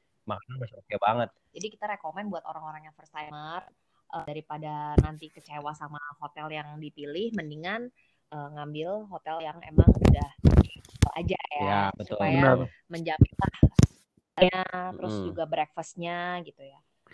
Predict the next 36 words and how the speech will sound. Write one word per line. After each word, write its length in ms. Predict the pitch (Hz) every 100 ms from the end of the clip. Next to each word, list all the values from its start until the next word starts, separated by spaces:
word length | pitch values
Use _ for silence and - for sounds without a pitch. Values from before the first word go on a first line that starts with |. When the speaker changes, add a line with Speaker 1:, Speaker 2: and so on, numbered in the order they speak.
| -
Speaker 2:
Kalau 240 | 190 190 185
gue 80 | 196
Speaker 3:
Sa- 80 |
Speaker 2:
tapi 320 | 339 226 339 320
tetap 320 | - - -
lebih, 340 | 185 _ 175 - -
lebih 220 | 180 185
seneng 320 | 196 190 247
ya 80 | 247
di, 240 | 202 196 -
di 480 | 170 170 165 165 160 _ _ _ _ _ _ _ _ _ _ _ _ _ _
Holiday 560 | 185 175 202 - 175
Inn. 60 | 156 - _ _
Itu 240 | 196 269 -
karena 320 | 196 170 175 - - - - -
ada 200 | 190 185
Chinese 400 | - 180 190 185
restaurant 400 | 175 - 208 320
kesukaan 480 | 262 262 254 226 247
gue. 320 | 277 339 311 294 277 262 254 - 320 311
Speaker 1:
Gila. 400 | 220 196 165 156
Speaker 3:
Ah, 840 | 147 143 139 139 135 135 135 135 120 - - - - -
gue 240 | 156 156
tahu 320 | 156 156 156 160
Speaker 1:
Itu 80 |
di 60 | 165
Speaker 3:
tuh. 60 | 156
Speaker 1:
Jaipur. 400 | 135 131 - 185 - - - _ _ _ _ _ -
Yang 140 | 113
di 80 | 120
Speaker 3:
Mister 80 | 151 117
Speaker 1:
bawah 180 | 123
itu, 180 | 147 170 175
Speaker 3:
Ch-, 20 |
Speaker 1:
Di. 140 | 147 170 170 -
Speaker 3:
Mister 280 | 175 -